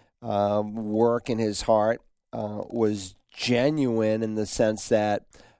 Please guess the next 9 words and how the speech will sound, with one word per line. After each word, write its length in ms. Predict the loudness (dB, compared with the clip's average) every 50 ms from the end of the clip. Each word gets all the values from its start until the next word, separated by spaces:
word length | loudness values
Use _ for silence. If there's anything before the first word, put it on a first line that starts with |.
| _ _ 0
um, 480 | 2 2 2 2 0 0 -2 -4 -6 -10 _
it, 320 | -2 0 0 0 0 -4 -4 _
it 180 | -2 -2 0 -2
stuck, 680 | -6 -8 0 4 4 4 4 2 -2 -6 -8 -14 -18 -20 -20 _ _ _ _
then 260 | -2 2 2 2 2
he 140 | 0 -2 -2
would 200 | -2 -2 -4 0
later 340 | 0 0 0 0 0 -2 -4
believe. 720 | -4 -2 -2 0 0 0 0 -2 -4 -6 -12 -18 -20 _